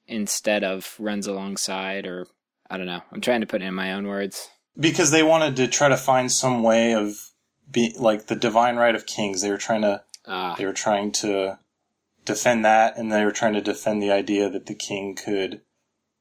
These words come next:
Speaker 2: rule over the church and tell the church what to do. And that's clearly not scriptural, and the reformers, you know, fought and died against that.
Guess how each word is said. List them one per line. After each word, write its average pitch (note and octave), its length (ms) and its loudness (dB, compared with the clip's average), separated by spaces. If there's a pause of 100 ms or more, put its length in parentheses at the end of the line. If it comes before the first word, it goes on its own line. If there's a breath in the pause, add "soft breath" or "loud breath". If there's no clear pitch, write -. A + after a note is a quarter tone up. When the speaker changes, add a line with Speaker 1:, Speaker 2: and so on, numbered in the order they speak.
(120)
Speaker 2:
rule G#2+ 380 2
over G2+ 140 0
the G2 100 -2
church G#2 380 -4
and G2 100 -8
tell G2+ 160 -2
the F#2+ 80 -4
church G2+ 380 -4
what G2 160 -6
to G#2 80 -8
do. G2 480 -4 (1080)
And F2+ 480 -6 (180)
that's F#2+ 220 0
clearly F#2+ 760 -4
not G2 280 0
scriptural, F#2+ 720 -4
and F#2 140 -10
the G2 220 -10 (160)
reformers, F#2+ 800 -4 (840)
you G2+ 120 -2
know, F#2 100 0
fought G#2 320 2
and F#2+ 120 -14
died G2 340 2
against F2+ 380 -6
that. F#2 420 0